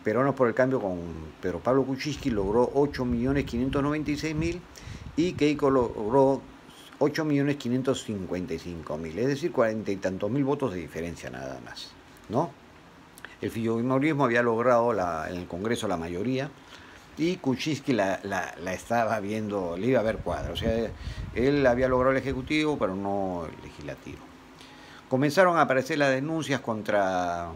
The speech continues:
contra, mm, Kuczynski cuando salió el caso Odebrecht, que peor, para el colmo de todo, terminó rematando, porque todos los presidentes después del gobierno de Fujimori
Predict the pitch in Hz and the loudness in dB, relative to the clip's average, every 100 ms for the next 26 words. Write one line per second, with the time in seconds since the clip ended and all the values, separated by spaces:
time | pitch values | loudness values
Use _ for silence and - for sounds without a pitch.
0 | 80 - - - - - 104 101 92 98 | -12 -18 -20 -20 -20 -8 -4 -4 -2 -2
1 | 92 87 80 76 73 71 73 78 - - | 0 -2 -2 -6 -8 -12 -14 -16 -14 -8
2 | 104 165 139 156 - 101 87 92 92 107 | -6 -4 -4 -6 -4 -2 -2 -4 -2 0
3 | 110 113 107 110 117 113 156 - - - | 2 2 2 0 0 -2 -4 -10 -14 -18
4 | - - - - - - 147 151 170 180 | -20 -20 -18 -18 -6 2 2 4 4 6
5 | 190 185 - 139 147 143 175 175 170 160 | 6 6 6 6 6 4 4 4 4 0
6 | 143 127 - 156 156 135 123 127 139 135 | -2 -2 -4 -4 0 0 2 2 2 2
7 | 110 95 92 95 92 95 110 135 185 180 | 0 -2 -2 -2 -2 -2 -4 -2 0 2
8 | 147 156 139 160 165 151 127 - 156 143 | 0 -2 -4 -4 -2 -2 -4 -2 -2 0
9 | 131 135 151 143 147 - 160 165 202 196 | 0 -2 -4 -4 -4 -4 -4 -2 0 0
10 | 196 | -2